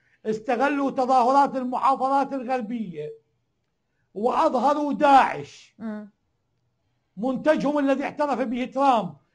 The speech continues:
Speaker 1: اليوم يستغلون التظاهرات المطلبية،
Speaker 2: جيد.
Speaker 1: القانونية، الوطنية، الإصلاحية، لينقلوا ثمانتاش ألف من عوائل الإرهابيين إلى العراق،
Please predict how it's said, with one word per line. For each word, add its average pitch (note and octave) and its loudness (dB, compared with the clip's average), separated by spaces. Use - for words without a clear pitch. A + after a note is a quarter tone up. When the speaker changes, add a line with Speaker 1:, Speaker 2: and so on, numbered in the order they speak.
Speaker 1:
اليوم C#4+ 4
يستغلون B3+ -2
التظاهرات C4+ 4
المطلبية، B3 -4
Speaker 2:
جيد. G#3+ -4
Speaker 1:
القانونية، C4+ 2
الوطنية، B3+ -2
الإصلاحية، C#4 -2
لينقلوا C#4 -2
ثمانتاش B3+ -2
ألف C#4+ -4
من C4 -8
عوائل C4+ 0
الإرهابيين C4 -2
إلى C4 -4
العراق، A3 -4